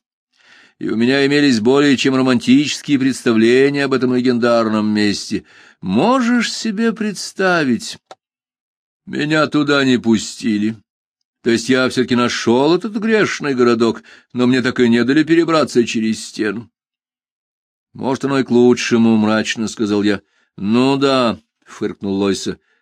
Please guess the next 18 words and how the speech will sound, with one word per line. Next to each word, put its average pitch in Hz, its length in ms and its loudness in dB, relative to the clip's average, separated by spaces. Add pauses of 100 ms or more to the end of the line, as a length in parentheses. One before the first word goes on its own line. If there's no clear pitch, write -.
«к - 60 -18
лучшему, 110 760 2
скажешь 98 540 -4
тоже. 95 380 -4 (480)
Ладно, 220 640 0
не 202 140 0
хочешь 151 500 0
говорить 170 380 2
на 107 240 2
эту 117 200 -4
тему, 104 440 -2
не 117 220 -12
надо». 95 560 -4 (880)
«Я 95 260 -2
действительно 95 880 -4
не 95 140 -2
очень 123 340 -2
хочу, 92 500 -6